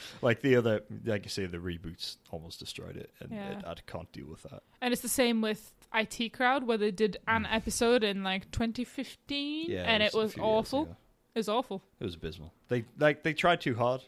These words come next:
Speaker 2: Yeah.
Speaker 1: basically. I don't know if Graham Linehan was involved with it.
Speaker 2: I think he was, you know.
Speaker 1: Oh, dear. Sorry, Graham.
Speaker 2: But I think, you know,
Speaker 1: <laughs>
Speaker 2: there was a lot of
Speaker 1: Excuse me.
Speaker 2: pressure to try and bring it back, and it just didn't work.
Speaker 1: No. Well, there's always pressure. If I, I always relate it to, uh, Firefly.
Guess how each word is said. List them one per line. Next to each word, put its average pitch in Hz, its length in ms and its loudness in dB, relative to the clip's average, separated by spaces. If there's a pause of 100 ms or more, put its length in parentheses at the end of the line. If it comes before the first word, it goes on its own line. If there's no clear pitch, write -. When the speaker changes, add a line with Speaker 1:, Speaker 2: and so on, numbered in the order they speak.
(100)
Speaker 2:
Yeah. 240 180 6
Speaker 1:
basically. 98 200 -6
I 123 120 0
don't 165 200 0
know 147 60 -2
if 120 120 -6
Graham 113 220 -2
Linehan 107 400 -4
was 92 120 -8
involved 101 360 -4
with 92 140 -8
it. 87 140 -12
Speaker 2:
I - 40 -14
think - 260 -14
he 302 100 -6
was, 196 260 -12
you - 100 -18
know. - 200 -18 (140)
Speaker 1:
Oh, 90 180 -10
dear. 69 240 -14 (100)
Sorry, 82 300 -10
Graham. 78 400 -16 (360)
Speaker 2:
But 247 300 4 (180)
I 277 60 6
think, - 440 -2
you 277 140 0
know, 214 240 6
Speaker 1:
<laughs> 196 140 -8
Speaker 2:
there 247 160 8
was 262 100 8
a 240 60 -2
lot 247 120 8
of 233 60 4
Speaker 1:
Excuse 185 100 -4
me. - 20 0
Speaker 2:
pressure 214 400 4 (120)
to 196 320 0 (100)
try 202 300 0
and 190 180 -4
bring 190 180 -6
it 175 120 -14
back, 185 240 2 (180)
and 214 120 0
it 208 40 -6
just 214 200 -6
didn't - 220 -12
work. - 340 -10 (340)
Speaker 1:
No. - 180 -8 (320)
Well, 190 100 4
there's 196 200 6
always 208 180 4
pressure. 208 300 2
If 170 280 -4
I, 143 180 -6 (540)
I 147 40 4
always 131 240 2
relate 117 300 2
it - 100 -18
to, 98 360 -2
uh, 90 200 -2
Firefly. 123 560 -2